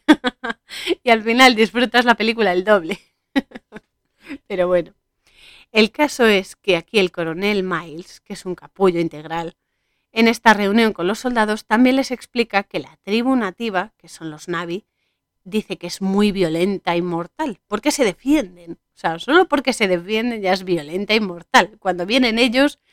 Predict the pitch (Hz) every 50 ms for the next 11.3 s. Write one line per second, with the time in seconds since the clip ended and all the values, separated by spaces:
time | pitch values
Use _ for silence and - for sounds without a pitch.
0 | _ _ _ _ - 196 190 - - - 190 190 214 269 262 220 196 175 170 _
1 | - 233 254 247 269 311 330 _ _ _ _ - - 190 185 190 190 - - 180
2 | 190 - 226 254 277 294 294 254 - - 208 208 202 214 247 - _ _ - 254
3 | 240 202 - - 247 247 254 233 - - 233 247 254 247 190 202 202 - - 175
4 | 165 160 - - 170 160 156 _ _ _ _ _ _ _ _ _ - 254 - 202
5 | 202 202 220 254 285 311 - _ _ - 196 180 156 160 - _ _ _ _ _
6 | _ _ _ _ _ _ _ _ - 202 196 202 202 196 175 165 - _ _ _
7 | _ - 208 208 - - 247 240 - 247 226 - - 220 - 220 208 220 220 -
8 | - 311 285 - 269 - - - 226 - - - - - 196 196 165 160 - 185
9 | 202 196 180 180 180 180 175 170 151 147 143 143 160 202 226 233 - 254 269 262
10 | - - 185 170 160 156 - _ - 160 175 196 226 233 202 180 180 170 - -
11 | 170 - - 214 285 -